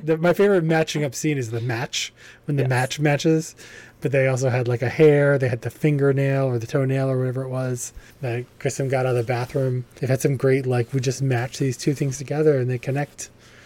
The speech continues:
Speaker 1: scenes, and I really thought we were gonna have another one, and we did not.
Speaker 2: We did not, no.
Speaker 1: That's my biggest disappointment of this episode. Everything else with this episode, of my biggest complaint,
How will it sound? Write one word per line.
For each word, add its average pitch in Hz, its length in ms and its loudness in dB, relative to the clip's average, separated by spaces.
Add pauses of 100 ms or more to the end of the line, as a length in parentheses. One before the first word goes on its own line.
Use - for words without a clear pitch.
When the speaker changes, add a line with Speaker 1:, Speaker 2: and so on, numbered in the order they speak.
(180)
Speaker 1:
scenes, 107 520 -6
and 117 160 -6
I 113 80 -4
really 120 300 2
thought 127 180 -2
we 123 80 2
were 117 120 2
gonna 120 180 0
have 120 140 2
another 117 280 0
one, 107 220 -4 (120)
and 127 120 -6
we 117 80 -4
did 117 180 -8
not. 117 300 -12 (200)
Speaker 2:
We 131 120 -14
did 143 160 -16
not, - 340 -14
no. 165 220 -12 (540)
Speaker 1:
That's 160 140 0
my 180 120 10
biggest 127 320 4
disappointment 107 440 -6
of 98 60 -10
this 98 240 -12
episode. 107 320 -10
Everything 139 340 2
else 110 280 -6
with 110 80 -12
this 110 120 -8
episode, 110 280 -12
of 139 260 -4
my 160 100 2
biggest 151 300 0
complaint, 113 400 -8